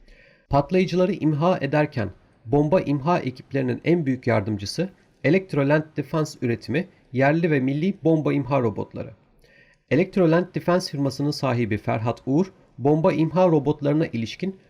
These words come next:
özel açıklamalarda bulundu. Bu sistemleri güvenlik güçleri için ürettiklerini hatırlatan Uğur,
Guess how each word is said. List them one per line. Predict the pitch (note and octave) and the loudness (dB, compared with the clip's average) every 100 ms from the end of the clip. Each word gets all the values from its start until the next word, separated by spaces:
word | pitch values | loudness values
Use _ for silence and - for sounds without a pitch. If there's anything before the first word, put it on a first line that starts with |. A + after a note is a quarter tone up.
| - | -2
özel | D3 E3 | 0 2
açıklamalarda | E3 D#3+ D#3 D3 D3 C#3 C3 | 0 0 0 2 4 2 0
bulundu. | A2 G#2 - - _ _ _ _ _ _ _ _ | -4 -6 -8 -16 _ _ _ _ _ _ _ _
Bu | D3+ | -2
sistemleri | G3 A3 - E3 D3 A#2 D#3+ - _ | 0 0 2 2 4 2 0 -4 _
güvenlik | A#2+ C#3 D#3 G#3 - | 0 4 4 2 0
güçleri | D#3+ - D#3 F#3 | -4 -2 -2 0
için | D#3 C3+ | -2 -6
ürettiklerini | - C3 C3 C#3+ - C#3+ | -2 -2 -2 -8 -2 0
hatırlatan | D3+ C#3+ A#2+ A2 G#2+ G#2 | 0 -2 -2 -2 -2 -6
Uğur, | - D3 E3 | 0 0 0